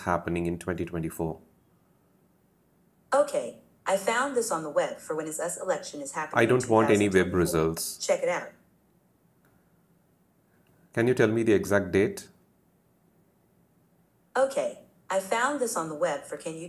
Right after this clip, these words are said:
Speaker 2: tell me the exact date of the U S election in two thousand twenty-four?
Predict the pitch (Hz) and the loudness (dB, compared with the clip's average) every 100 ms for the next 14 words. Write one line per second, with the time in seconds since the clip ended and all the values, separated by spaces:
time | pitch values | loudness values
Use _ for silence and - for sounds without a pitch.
0 | - 185 180 175 156 - 170 165 - 175 | -4 -2 -2 -4 -8 -4 -4 -4 0 0
1 | 175 156 165 165 160 147 147 - 160 151 | 0 -8 -12 -12 -10 -10 -10 -6 -6 -6
2 | - 254 - - 202 151 139 139 156 143 | -12 -16 -14 -12 -8 -6 -6 -8 -10 -10
3 | 135 - 135 - | -10 -10 -12 -12